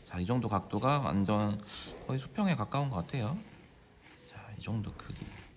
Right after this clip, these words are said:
그리고 이제 비율만 맞춰보시면 되죠. 일단 이렇게 이 정도 사이즈로 한번 그려보겠습니다.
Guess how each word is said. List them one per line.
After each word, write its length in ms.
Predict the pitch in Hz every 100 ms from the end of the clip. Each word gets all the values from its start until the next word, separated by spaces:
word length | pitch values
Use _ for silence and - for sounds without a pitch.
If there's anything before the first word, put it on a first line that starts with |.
| - - - - - - - -
그리고 360 | - 113 127
이제 100 | 120
비율만 680 | 95 - 117 139 160 147 104
맞춰보시면 760 | 87 82 - 101 92 - 85 76
되죠. 480 | 76 69 67 69 71 - - - - - -
일단 600 | 87 85 - - 76 78 95 113 117
이렇게 760 | - 82 - - 71 78 104 120 120 - - - - - - - - - - - - - - - - - - -
이 40 | -
정도 340 | 104 107 87
사이즈로 580 | 85 110 117 117 101 92
한번 240 | 87 82
그려보겠습니다. 800 | - 90 - 76 80 - 73 -